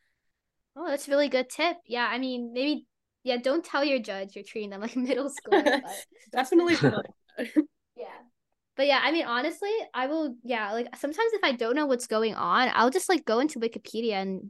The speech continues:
Speaker 1: read, like, the introduction or something. I don't know, it's pretty helpful, like, just as a primer.
Speaker 2: Yeah, yeah.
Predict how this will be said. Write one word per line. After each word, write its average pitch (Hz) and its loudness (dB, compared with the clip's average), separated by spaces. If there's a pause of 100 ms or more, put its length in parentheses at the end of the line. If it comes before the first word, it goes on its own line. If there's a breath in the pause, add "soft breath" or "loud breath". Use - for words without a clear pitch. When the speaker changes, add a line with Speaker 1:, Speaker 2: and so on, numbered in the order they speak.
Speaker 1:
read, 208 0
like, 208 2
the 190 0
introduction 202 0
or 247 0
something. 277 0 (120)
I 262 -2
don't 415 -2
know, 269 0
it's 208 -10 (100)
pretty 311 -2
helpful, 196 -8
like, 196 -12 (100)
just 214 -8
as 220 -10
a 208 -14
primer. 185 -12 (720)
Speaker 2:
Yeah, 196 0
yeah. 165 -4